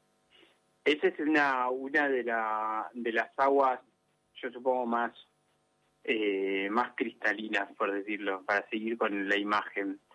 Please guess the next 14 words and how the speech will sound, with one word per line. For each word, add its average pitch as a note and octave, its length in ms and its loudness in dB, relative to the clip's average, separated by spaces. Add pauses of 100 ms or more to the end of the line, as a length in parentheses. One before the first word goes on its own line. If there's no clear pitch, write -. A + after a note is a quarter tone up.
(360)
Eh, G#2+ 440 2 (1500)
el, B2 260 2
el, A#2 380 4
la A#2 160 2
compasión, D#3+ 1200 2 (360)
que, G#2 240 -8
eh, G2+ 520 -14
que G#2+ 140 -10
significa A#2 480 0
eso, C3 240 -4
¿no? B2 160 0
El E3+ 140 -2
padecer A2+ 560 -4
con, D#3 520 2